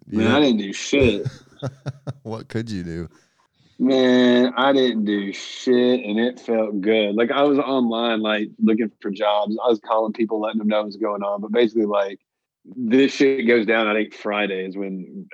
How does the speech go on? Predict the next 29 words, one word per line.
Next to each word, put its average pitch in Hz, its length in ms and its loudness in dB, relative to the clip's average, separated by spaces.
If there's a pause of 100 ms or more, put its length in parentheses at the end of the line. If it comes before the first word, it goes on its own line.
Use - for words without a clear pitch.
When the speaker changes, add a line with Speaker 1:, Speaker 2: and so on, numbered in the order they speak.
(120)
Speaker 2:
I'm 98 140 -4
furloughed 117 420 4
for 101 120 -6
two 113 280 0
weeks. 98 600 -2
So 98 280 -6
I'm, 95 280 -10 (920)
Friday 110 400 2
is 98 120 -6
my 98 300 -6
last 98 340 -6
of 92 60 -8
the 92 140 -8
two 202 140 -6
weeks. 73 260 -10 (380)
Speaker 1:
Yeah, 87 180 -6
this 95 240 -8
Friday? 104 300 -4
Speaker 2:
So, 101 300 -4
uh, 95 360 -8 (540)
yeah. 110 460 4
So, 113 280 -4
I 107 60 0
mean, 104 420 -2 (100)
I've 107 140 -6
already, 104 380 -2
like, 92 220 -10 (220)
you 82 200 -16
know, 71 120 -18